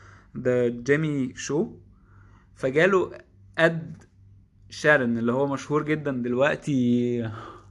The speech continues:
بتاع The Shape of You. فاد شارن كان عايز يغني في الحلقة بتاعة، آه، جيمي فوكس، وجيمي فوكس اصلا يعني كل اللي بيغنوا هناك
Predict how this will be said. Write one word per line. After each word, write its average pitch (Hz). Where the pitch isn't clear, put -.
بتاع 120
The 123
Shape 147
of 131
You. 117
فاد 151
شارن 202
كان 147
عايز 151
يغني 170
في 165
الحلقة 143
بتاعة، 143
آه، 110
جيمي 139
فوكس، -
وجيمي 123
فوكس 185
اصلا 170
يعني 123
كل 170
اللي 170
بيغنوا 156
هناك 170